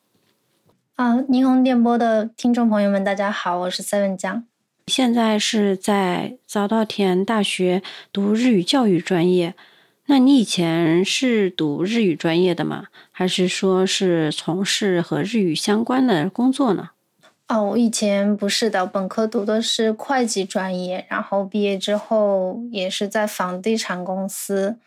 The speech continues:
Speaker 1: 一直是工作了大概四年左右，然后二零二零年的年底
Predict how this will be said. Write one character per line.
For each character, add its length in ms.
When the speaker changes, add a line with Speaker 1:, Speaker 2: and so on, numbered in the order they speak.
Speaker 1:
一 120
直 160
是 300
工 240
作 160
了 60
大 120
概 140
四 180
年 160
左 180
右， 360
然 180
后 640
二 140
零 160
二 80
零 200
年 120
的 60
年 260
底 280